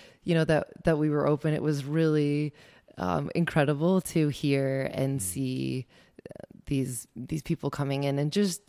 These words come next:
Speaker 2: Hmm.
Speaker 1: like I said, showing gratitude for what we're doing, 'cause they know it's not easy. They know it's slow.
Speaker 2: Yeah.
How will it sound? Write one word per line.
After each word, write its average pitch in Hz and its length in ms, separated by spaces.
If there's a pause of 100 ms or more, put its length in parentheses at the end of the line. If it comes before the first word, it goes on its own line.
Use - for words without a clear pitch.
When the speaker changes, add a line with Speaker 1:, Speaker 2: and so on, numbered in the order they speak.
(120)
Speaker 2:
Hmm. 104 180
Speaker 1:
like 143 160
I 143 40
said, 131 280
showing 135 480
gratitude 131 600
for 139 140
what 135 100
we're 135 120
doing, 135 320
'cause 139 180
they 170 220
know 135 320
it's 135 180
not 135 240
easy. 135 300
They 139 180
know 131 280
it's - 180
slow. 131 560
Speaker 2:
Yeah. 95 260